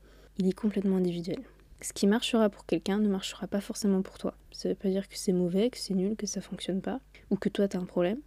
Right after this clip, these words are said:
C'est juste que c'est pas fait pour toi. C'est pour ça que le développement personnel, c'est personnel et individuel. Il y a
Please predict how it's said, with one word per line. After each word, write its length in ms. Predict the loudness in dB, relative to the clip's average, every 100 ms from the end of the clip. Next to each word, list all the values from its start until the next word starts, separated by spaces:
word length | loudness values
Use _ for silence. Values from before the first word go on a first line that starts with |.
| -14
C'est 200 | -4 0
juste 180 | 0 0
que 80 | -6
c'est 140 | -4
pas 100 | -4
fait 140 | -4 -6
pour 160 | -6
toi. 160 | -8 -6
C'est 160 | 0 0
pour 160 | 0
ça 160 | -2 0
que 140 | 2
le 120 | 2
développement 420 | 6 6 8 6 2
personnel, 360 | -2 0 0
c'est 280 | 0 -4 -6 -6 -10
personnel 540 | -4 -2 4 4 4 -4 -14 -6
et 80 | 0
individuel. 500 | 2 4 4 2 -2 -6 -20 -8 2
Il 60 |
y 80 |
a 40 | 2